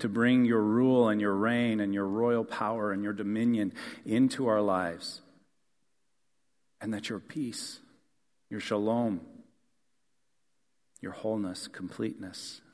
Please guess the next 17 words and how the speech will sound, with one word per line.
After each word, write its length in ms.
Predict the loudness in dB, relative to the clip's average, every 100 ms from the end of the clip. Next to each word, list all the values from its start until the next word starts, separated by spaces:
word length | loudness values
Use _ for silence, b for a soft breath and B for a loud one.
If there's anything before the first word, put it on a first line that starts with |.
| -10
harmony 480 | -6 -6 -6 -10 -16 -20 b b b -16
accompanies 640 | -10 -10 -6 -4 -4 -4
that. 360 | -12 -14 -18 -20 -20 _ _ _ _ _ _ _ _
I 40 | -8
pray 220 | -2 0
that 140 | 2
it 120 | 0 -2
would 160 | -6
be 120 | -6
so 360 | -6 -4 -2 -2
for 160 | -2 -6
every 200 | -6 -8
person 460 | -8 -8 -8 -8
in 120 | -8
this 240 | -8 -10 -6
room, 260 | -4 -2
God, 300 | -4 -6 -10